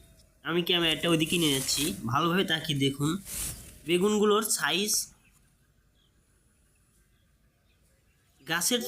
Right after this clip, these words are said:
ঠিক সঠিক যে পরিচর্যা সেটা কিন্তু ভালোভাবে আপনাকে সময় মেনটেন্স নিয়ে করতে হবে। আপনি যদি সঠিক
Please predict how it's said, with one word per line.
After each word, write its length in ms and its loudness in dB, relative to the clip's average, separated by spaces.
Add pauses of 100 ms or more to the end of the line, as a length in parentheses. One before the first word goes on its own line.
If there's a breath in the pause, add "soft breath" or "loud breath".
(160)
ঠিক 180 0 (100)
সঠিক 520 0
যে 120 4 (100)
পরিচর্যা 580 2 (100)
সেটা 300 -2
কিন্তু 340 2 (120)
ভালোভাবে 600 2 (600)
আপনাকে 420 0
সময় 380 4
মেনটেন্স 480 2 (120)
নিয়ে 280 2
করতে 320 -4
হবে। 240 0 (400)
আপনি 320 0
যদি 360 2
সঠিক 560 0